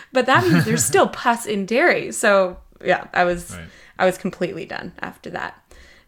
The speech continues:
Speaker 1: Um, and there's so many vegan cheeses out there now. So why would I want to eat dairy when there's all these amazing vegan alternatives? <laughs>
Speaker 2: It's so funny that you brought up the pus stuff. I haven't thought about that in, like, five years.
Speaker 1: Right?
Speaker 2: Back,
Speaker 1: You
Speaker 2: I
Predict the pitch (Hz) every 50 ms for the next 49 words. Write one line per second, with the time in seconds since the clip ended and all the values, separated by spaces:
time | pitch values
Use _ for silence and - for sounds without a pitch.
0 | _ _ - 175 160 160 160 - - - 208 214 233 254 - - - 277 285 285
1 | 294 302 302 269 220 262 269 254 294 285 277 - 427 466 381 262 - 185 165 -
2 | - - 160 - - - - 190 - - 185 185 208 214 220 226 220 254 254 214
3 | 180 170 170 165 - - - _ - - _ _ _ - - - 175 165 165 170
4 | - - 160 160 156 - _ _ _ 175 170 170 165 - - - - - - -
5 | - - - - - 175 165 165 160 165 165 175 170 170 98 - - - 175 175
6 | 196 - - - - - - - - - 107 - - - 50 - - - - -
7 | - - - - - - _ - - - _ _ _ _ _ _ _ _ _ _
8 | _ _ _ _ _ _ _ _ _ _ - 147 135 - - - 156 156 156 160
9 | - - - 135 131 135 135 127 123 117 117 117 113 120 120 117 120 117 120 117
10 | 113 120 117 113 110 - - - 110 104 101 101 110 110 117 123 120 127 135 135
11 | 131 - 117 107 113 113 117 120 113 120 110 107 - - 104 104 107 107 107 107
12 | 104 98 95 98 98 - _ - 110 107 107 113 113 107 101 98 104 107 104 107
13 | 110 117 117 117 - - 185 190 107 104 415 415 311 269